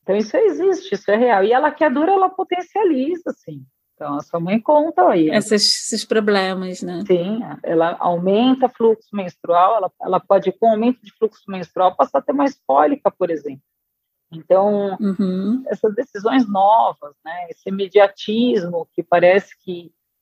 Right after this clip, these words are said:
Speaker 1: estamos transitando muito por ele, né?
Speaker 2: Uhum.
Speaker 1: Tudo a gente quer pra ontem, tudo a gente quer pra já, a gente não aceita mais uma
Speaker 2: É.
Speaker 1: coisa que demora, mas talvez a gente agora esteja no momento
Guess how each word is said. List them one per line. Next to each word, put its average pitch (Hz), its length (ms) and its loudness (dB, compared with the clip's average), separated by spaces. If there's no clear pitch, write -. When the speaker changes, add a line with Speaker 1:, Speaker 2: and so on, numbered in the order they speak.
Speaker 1:
estamos 233 460 -2
transitando 240 720 0
muito 233 280 -4
por 214 140 -2
ele, 156 500 -4
né? 196 280 -6
Speaker 2:
Uhum. 202 640 -2
Speaker 1:
Tudo 254 240 2
a 262 60 4
gente 233 340 0
quer 214 220 0
pra 202 240 4
ontem, 190 720 -2
tudo 190 220 -12
a 196 60 -8
gente 196 360 -14
quer 180 220 2
pra 190 220 2
já, 175 600 2
a 151 60 -8
gente 156 380 -16
não 180 140 -8
aceita 196 600 -2
mais 180 460 -4
uma 175 220 -4
Speaker 2:
É. 180 160 2
Speaker 1:
coisa 185 180 0
que - 180 -10
demora, 185 760 2
mas 165 200 -12
talvez 196 680 2
a 190 80 0
gente 190 320 -8
agora 185 440 2
esteja 185 400 -10
no 170 120 -20
momento 170 640 -20